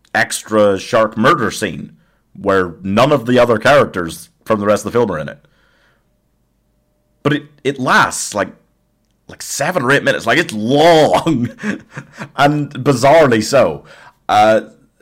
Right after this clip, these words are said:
and that's the problem with the whole film. It's just a hodgepodge of random scenes. Some of them have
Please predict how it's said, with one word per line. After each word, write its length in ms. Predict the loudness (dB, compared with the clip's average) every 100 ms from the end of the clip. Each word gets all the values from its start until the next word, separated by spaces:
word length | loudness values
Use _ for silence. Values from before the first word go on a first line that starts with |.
| _ -2
and 120 | 0
that's 140 | 0
the 80 | 0
problem 360 | 2 4 4 0
with 120 | 0
the 60 |
whole 120 | -2 0
film. 340 | 0 -2 -4
It's 160 | -6 -6
just 220 | -6 -6
a 60 | -4
hodgepodge 580 | 0 0 0 -2 -2 -2
of 140 | -4
random 440 | 0 0 0 -4
scenes. 640 | -8 -8 -6 -6 -6 -10 -14 _ _ _ _ _
Some 460 | -16 -10 -4 -2 -2
of 160 | -2
them 200 | -4 -4
have 500 | -2 -2 -2 -6 -20